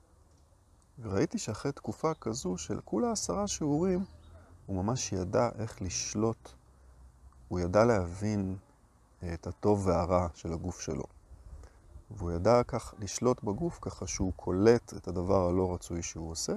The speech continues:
ומשנה את ההתנהגות שלו, כך שהגב שלו לא נתפס יותר. וכמובן כואב פחות. כלומר, אם הוא עושה שטויות, אז הוא יודע שהוא עשה שטויות, אבל הוא יודע גם איך לא לעשות אותם, ויש לו פה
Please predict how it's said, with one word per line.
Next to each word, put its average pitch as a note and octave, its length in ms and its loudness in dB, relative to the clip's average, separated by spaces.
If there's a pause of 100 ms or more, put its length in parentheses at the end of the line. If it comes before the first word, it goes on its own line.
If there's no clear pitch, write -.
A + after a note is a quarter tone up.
(240)
ומשנה - 1600 -6
את - 120 -6
ההתנהגות G2+ 520 0
שלו, C3+ 260 -4
כך - 180 -10
שהגב A2 340 0
שלו C3 380 0 (720)
לא F#2+ 160 2
נתפס G#2 540 2
יותר. F2+ 300 -2 (800)
וכמובן G2 600 0
כואב G#2 380 4
פחות. - 420 -2
כלומר, F#2 440 0
אם C3 60 4
הוא D3 120 4
עושה C3+ 200 -4
שטויות, E3 500 -4
אז G2 100 -2
הוא G2 100 2
יודע G#2 320 6
שהוא F#2 180 -4
עשה F#2 220 -2
שטויות, F2+ 440 0 (1400)
אבל F#2 180 -2
הוא F#2 100 4
יודע G#2 220 10
גם F#2+ 200 4
איך - 180 -4
לא F#2+ 140 6
לעשות F2+ 360 0
אותם, E2+ 320 -10
ויש F2 280 -4
לו F#2+ 120 -4
פה E2+ 180 -6